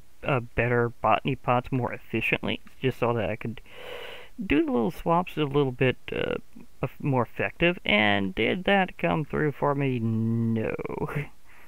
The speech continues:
That did not come through for me because I just couldn't even get to that point, 'cause every time I was close enough, I just got wailed on <laughs> by something.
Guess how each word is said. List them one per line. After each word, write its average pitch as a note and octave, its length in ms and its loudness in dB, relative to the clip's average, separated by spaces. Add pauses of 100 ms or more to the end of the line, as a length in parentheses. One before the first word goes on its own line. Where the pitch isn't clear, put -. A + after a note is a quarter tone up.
(180)
That F#3 120 4
did D3+ 140 2
not B2 320 0
come B2 160 2
through A#2+ 220 -4
for A#2 200 -2
me A#2 120 2
because A#2+ 240 -2
I B2 80 2
just D#3+ 340 -4
couldn't D3+ 240 2
even B2 180 2
get B2 120 0
to - 80 -8
that B2+ 180 2
point, B2 160 0
'cause B2+ 140 -2
every D3 180 2
time A#2+ 180 -2
I A2 60 -2
was A2+ 140 -6
close F3+ 260 2
enough, E3+ 320 2 (720)
I F#3 380 12
just A#2+ 200 0
got A2 200 4
wailed F3+ 300 4
on F#3 640 6 (180)
<laughs> - 160 -14
by D3 220 8
something. B2 560 4